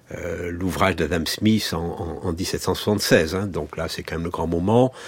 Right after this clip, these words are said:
Il y a eu en France l'école des économistes, donc les physiocrates, à partir des débuts des années dix-sept cent cinquante. Donc il y a une, une antériorité effectivement très, très marquée. Cela étant,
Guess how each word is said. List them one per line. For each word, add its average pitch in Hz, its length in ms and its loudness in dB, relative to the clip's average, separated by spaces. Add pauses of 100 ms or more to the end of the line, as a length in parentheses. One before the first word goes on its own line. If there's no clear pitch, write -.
(280)
Il 82 60 -2
y 90 100 4
a 85 60 8
eu 90 160 8
en 85 100 6
France 101 400 4
l'école 95 380 8
des 82 220 4
économistes, 101 720 6
donc 87 260 -2
les 87 80 0
physiocrates, - 640 -4
à 85 60 -8
partir - 340 -6
des 80 120 -4
débuts 85 340 -2
des 85 160 -2
années 90 320 0
dix-sept 85 280 -4
cent 85 140 -2
cinquante. 120 420 4 (360)
Donc - 200 2
il 95 40 4
y 98 40 10
a 95 40 10
une, 98 240 6
une 101 100 6
antériorité 104 720 6
effectivement 95 520 0
très, 95 240 -6
très - 200 2
marquée. 92 380 -2 (640)
Cela 117 320 8
étant, 156 500 6